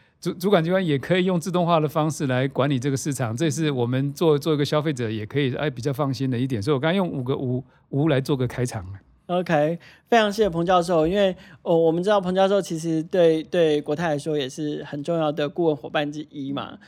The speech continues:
Speaker 2: 所以，呃，真的是非常内行哦，对于，呃，业者的实际需求，还有金融创新上面的几个重要的科技，都给了非常好的提点。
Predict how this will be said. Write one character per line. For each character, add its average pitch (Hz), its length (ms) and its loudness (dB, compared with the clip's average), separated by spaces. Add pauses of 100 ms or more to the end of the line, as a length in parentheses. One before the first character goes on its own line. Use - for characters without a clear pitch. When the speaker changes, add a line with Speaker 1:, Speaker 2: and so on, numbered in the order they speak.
(120)
Speaker 2:
所 165 160 2
以， 156 180 2 (200)
呃， - 260 -8
真 196 160 0
的 180 60 2
是 180 160 -2
非 190 160 0
常 175 200 0
内 180 160 2
行 127 220 -8
哦， 113 180 -8
对 175 160 0
于， 151 360 -2
呃， 147 180 -4
业 208 240 2
者 151 160 -4
的 147 80 -6
实 143 180 -10
际 170 140 -6
需 160 240 -6
求， 139 260 -4
还 151 120 -2
有 147 80 0
金 180 140 -8
融 156 140 -2
创 160 200 -6
新 160 140 -4
上 160 200 -4
面 151 160 -4
的 139 80 -6
几 139 160 -12
个 143 80 -8
重 170 180 -6
要 156 120 -2
的 147 100 -4
科 156 240 -4
技， 156 260 -8 (240)
都 180 120 0
给 175 120 0
了 143 80 2
非 175 140 -2
常 160 100 0
好 151 140 -4
的 - 80 -8
提 - 260 -12
点。 147 240 -8